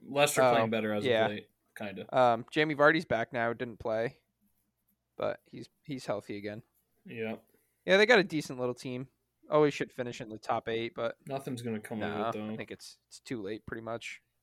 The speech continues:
Speaker 1: We got a nice, we'll get to that in a second, though. We'll finish up with the, uh, games from this weekend.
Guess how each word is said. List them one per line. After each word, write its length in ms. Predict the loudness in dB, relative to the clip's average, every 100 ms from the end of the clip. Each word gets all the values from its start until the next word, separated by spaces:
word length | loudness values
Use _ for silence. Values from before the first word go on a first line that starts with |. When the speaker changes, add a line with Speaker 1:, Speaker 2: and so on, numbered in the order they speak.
| _ _ _ _ _ _ _ _ _ _ _ _ _ _ _ _ _ _ _ _ -16
Speaker 1:
We 120 | -12 -8
got 180 | -6
a 100 | -6
nice, 280 | -4 -4 -4
we'll 120 | -2 -2
get 140 | -4
to 60 | -6
that 120 | -10
in 60 |
a 20 | -10
second, 240 | -14 -14
though. 60 | -16
We'll 120 | -14
finish 300 | -12 -12 -10
up 140 | -12
with 140 | -14 -14
the, 200 | -12 -10
uh, 140 | -10 -14 _ _ _ _ _ _ _
games 260 | -10 -10 -8
from 140 | -6
this 140 | -6
weekend. 600 | -2 2 4 4 2 -4